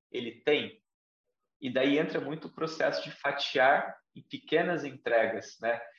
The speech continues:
A gente até brinca, às vezes no supply a gente fala M V P, M de máxima. A gente quer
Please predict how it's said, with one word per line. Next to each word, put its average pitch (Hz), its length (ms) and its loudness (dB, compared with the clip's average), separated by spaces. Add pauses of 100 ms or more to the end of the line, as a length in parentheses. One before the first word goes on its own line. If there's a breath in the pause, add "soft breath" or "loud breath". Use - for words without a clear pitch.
(180 loud breath)
A 123 40 -8
gente 123 140 -2
até 147 180 2
brinca, 143 280 2
às 123 80 -2
vezes 127 120 -2
no 131 80 -10
supply 127 520 2
a 135 80 4
gente 135 180 -6
fala 131 180 4
M 127 200 -2
V 123 280 -6
P, 139 260 0
M 139 180 2
de - 120 -6
máxima. 120 600 -2
A - 20 -6
gente 113 180 -10
quer 120 160 -2